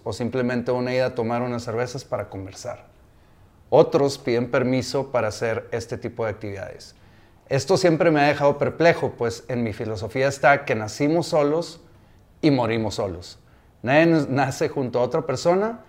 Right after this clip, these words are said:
y de igual forma tampoco muere junto a alguien. Si empiezas una relación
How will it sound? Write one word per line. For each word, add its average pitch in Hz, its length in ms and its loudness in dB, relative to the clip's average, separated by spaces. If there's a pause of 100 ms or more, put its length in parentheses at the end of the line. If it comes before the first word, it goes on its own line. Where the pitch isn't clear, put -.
(120)
y - 60 -2
de 127 60 4
igual 123 280 4
forma 151 580 0 (240)
tampoco 127 380 0
muere 127 280 0
junto 98 340 -8
a 98 60 -6
alguien. 90 280 -10 (360)
Si - 160 -4
empiezas 143 280 2
una 185 160 4
relación 151 580 4